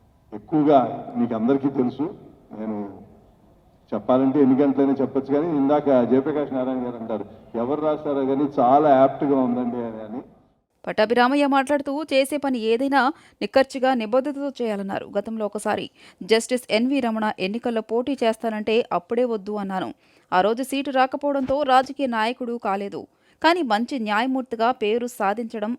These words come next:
Speaker 2: ఆనందంగా ఉంది అని పట్టాభిరామయ్య పేర్కొన్నారు.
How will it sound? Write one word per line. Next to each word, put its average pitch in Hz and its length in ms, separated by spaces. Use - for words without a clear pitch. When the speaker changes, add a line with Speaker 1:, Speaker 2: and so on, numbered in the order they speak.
Speaker 2:
ఆనందంగా 220 500
ఉంది 208 300
అని 226 280
పట్టాభిరామయ్య 247 760
పేర్కొన్నారు. 202 640